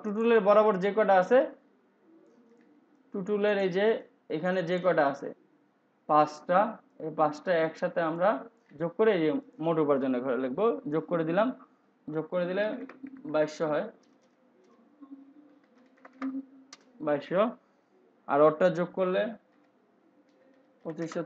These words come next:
চল্লিশ, ওরটা যোগ করলে একত্রিশশো চল্লিশ, তিন হাজার একশো চল্লিশ। শেষ। এবার প্রভিডেন্ট ফান্ড। প্রভিডেন্ট ফান্ড কার কত ছিল? প্রভিডেন্ট ফান্ডের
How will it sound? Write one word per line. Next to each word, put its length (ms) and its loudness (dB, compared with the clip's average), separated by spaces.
চল্লিশ, 360 -2
ওরটা 300 0
যোগ 200 -4
করলে 260 2
একত্রিশশো 400 -6
চল্লিশ, 280 -4
তিন 220 -6
হাজার 160 -2
একশো 220 -6
চল্লিশ। 320 -4
শেষ। 180 6
এবার 160 4
প্রভিডেন্ট 440 8
ফান্ড। 180 4
প্রভিডেন্ট 400 -2
ফান্ড 240 0
কার 200 4
কত 140 -2
ছিল? 120 2
প্রভিডেন্ট 500 0
ফান্ডের 280 0